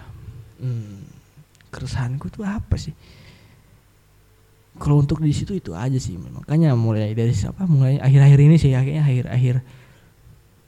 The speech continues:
dua ribu dua puluh ini kayak mager banget, kayak D M D M cewek. Karena kita tahu kan kapa-, kapasitas kita tuh di mana. Jadi ya,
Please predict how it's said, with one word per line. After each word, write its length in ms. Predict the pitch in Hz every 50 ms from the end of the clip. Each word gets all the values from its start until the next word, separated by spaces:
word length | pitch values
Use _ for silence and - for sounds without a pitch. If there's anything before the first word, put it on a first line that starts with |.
| _ - - - - 147
dua 100 | 127 123
ribu 160 | 127 123 123
dua 140 | 123 120 120
puluh 220 | 120 120 120 117
ini 180 | 120 135 147 147
kayak 240 | 139 123 - - - - - - 202 -
mager 400 | - 110 101 113 - 107 - 165
banget, 440 | 117 82 80 76 73 - 67 - - - -
kayak 220 | - 58 50 - - - - - - - _ _ _ - - - 202
D 80 | 156 - - 110
M 60 | 113
D 40 | 110 110
M 80 | 107 - -
cewek. 340 | - 95 98 - - - - _ _ _ _ _ -
Karena 480 | - 123 135 147 151 147 139 117 113 - - - - -
kita 160 | - 131 151
tahu 240 | 139 - 127 127 120
kan 240 | - 110 110 117 123
kapa-, 480 | - 107 113 - 113 120 120 113 -
kapasitas 480 | - - 113 104 - - - - 113 -
kita 240 | - - - 117 120
tuh 160 | - 139 139
di 80 | 127
mana. 320 | 117 110 87 - 120 110 -
Jadi 320 | - - 123 131 139 139
ya, 160 | 123 110 127